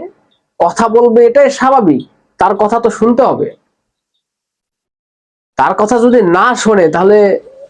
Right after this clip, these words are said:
বিচারটা কি করে হবে? যে সে যে কথাগুলো বলতে চাচ্ছে, তাহলে তার এই কথাগুলোর গুরুত্ব দেওয়া উচিত, অবশ্যই দেওয়া উচিত। আপনারা ভাবুন তো, এই সঞ্জয় রয়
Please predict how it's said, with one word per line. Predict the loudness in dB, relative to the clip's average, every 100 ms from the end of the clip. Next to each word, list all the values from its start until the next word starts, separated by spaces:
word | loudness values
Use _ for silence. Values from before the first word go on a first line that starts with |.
| _
বিচারটা | -2 0 0 -2 -6
কি | -4 0
করে | 2 2
হবে? | -2 -4 -8 -10 -4
যে | 0 0
সে | -2 0 0
যে | 2 0 0
কথাগুলো | 0 0 2 0
বলতে | 0 -2 -2
চাচ্ছে, | -2 -4 -4 -2
তাহলে | 0 -2 -4
তার | -4 0 0
এই | 0
কথাগুলোর | -2 0 0 2 2
গুরুত্ব | 0 -2 -2 0
দেওয়া | 2 2
উচিত, | 0 -4 -8 _ _ _ _
অবশ্যই | -4 -2 0 0
দেওয়া | 2 2
উচিত। | 0 -2 -8 -10 _ _ _ _ _ _ _ _ _ _ _
আপনারা | -6 -2 -2
ভাবুন | 0 0 0
তো, | 2
এই | 0
সঞ্জয় | -2 0 2 2 2 2
রয় | 2 2 0 -2